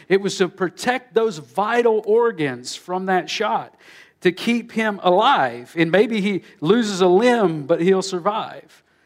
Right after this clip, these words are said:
And that's what the breastplate was all about. And we need it. Mark it down. The devil is after your heart. He aims at what makes you tick.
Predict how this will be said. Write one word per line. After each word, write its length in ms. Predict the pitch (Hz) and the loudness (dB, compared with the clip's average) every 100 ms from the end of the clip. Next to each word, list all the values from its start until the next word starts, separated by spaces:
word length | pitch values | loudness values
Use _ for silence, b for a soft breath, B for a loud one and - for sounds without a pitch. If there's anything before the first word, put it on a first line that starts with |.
| _ _ | _ _
And 160 | 135 147 | -4 0
that's 220 | 170 190 | 0 0
what 120 | 185 | -4
the 80 | 165 | -2
breastplate 600 | 151 165 160 - 160 160 | 0 0 0 -2 -2 -2
was 160 | 156 | -4
all 180 | 160 160 | -2 -2
about. 500 | 156 180 202 185 - _ b b b b | -4 -6 -8 -8 -10 _ b b b b
And 200 | 147 165 | -2 0
we 180 | 170 233 | 2 2
need 280 | 220 233 269 | 4 4 2
it. 220 | 131 113 _ b b | 0 -4 _ b b
Mark 340 | 147 196 226 247 | 0 2 2 2
it 140 | 220 | 2
down. 340 | 208 262 247 | 2 2 2
The 80 | 196 | 0
devil 460 | 170 190 254 269 226 | 0 2 0 0 2
is 240 | 196 190 | 2 0
after 440 | - 214 254 - 220 | -2 0 0 -2 -8
your 240 | 180 196 | -4 -4
heart. 400 | - 247 277 180 | 0 2 2 0
He 220 | 196 208 | -2 -4
aims 480 | 202 240 277 262 226 | -2 -2 0 -4 -4
at 160 | 202 202 | -6 -2
what 200 | 220 202 | -4 -2
makes 360 | 226 247 - | -2 -2 -6
you 140 | 220 220 | -10 -12
tick. 480 | - 285 269 170 | -8 -4 -4 -4